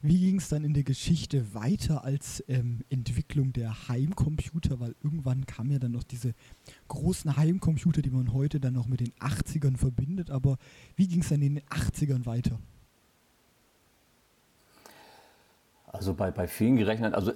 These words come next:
Speaker 2: eigentlich die, die, die Möglichkeiten der Geräte, dass also halt immer mehr machbar war. Also es fing ja schon an mit dem V C zwanzig, der dann endlich auch mal Ton konnte und auch irgendwie Farbe konnte und sich natürlich dann auch zum Spielen eignete. Und, und, und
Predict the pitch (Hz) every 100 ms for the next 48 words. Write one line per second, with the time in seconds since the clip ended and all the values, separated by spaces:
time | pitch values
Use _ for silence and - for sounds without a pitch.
0 | - 92 123 120 - - - 107 98 98
1 | 98 98 101 131 131 92 - - 87 92
2 | 95 82 90 90 90 92 95 87 78 90
3 | 95 87 - 104 107 95 98 104 101 104
4 | - _ 87 98 - 95 85 90 90 87
5 | - 98 95 92 - 92 95 92 92 82
6 | 98 98 76 - 98 98 101 92 92 95
7 | 85 85 82 73 - 117 131 - 120 117
8 | 117 117 113 - - _ 98 - - -
9 | 90 87 - 92 127 120 107 113 113 113
10 | 107 104 - - _ - - 90 - 90
11 | - - 92 - 90 92 95 - 92 -
12 | 101 107 - 101 101 95 104 95 87 -
13 | 92 - - 95